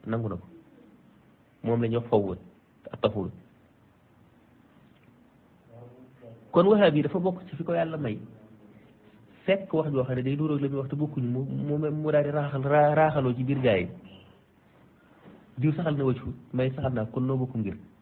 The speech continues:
Te fekk yow li muy wax ak yow, li ngay wax yow bokkul. Defe naa kitaabu Daarimi bu fekkee fàtte woon naa ko, moom itam ab téere la bu mu tudd, boo xam ne da koy tegtaloo naa boo demee ma ngay wax nangam. Te téere, jëmmi téere bi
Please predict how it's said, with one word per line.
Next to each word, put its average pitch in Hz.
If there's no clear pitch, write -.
Te -
fekk 175
yow 170
li 160
muy 170
wax 170
ak 156
yow, 151
li 156
ngay 160
wax 160
yow 151
bokkul. 151
Defe 175
naa 170
kitaabu 160
Daarimi 123
bu 120
fekkee 160
fàtte 156
woon 120
naa 104
ko, 107
moom 135
itam 135
ab -
téere 151
la 127
bu 120
mu 117
tudd, 104
boo 196
xam 123
ne 117
da 123
koy 127
tegtaloo 117
naa 107
boo 117
demee 120
ma 113
ngay 117
wax 120
nangam. 101
Te 117
téere, 143
jëmmi 175
téere 147
bi 131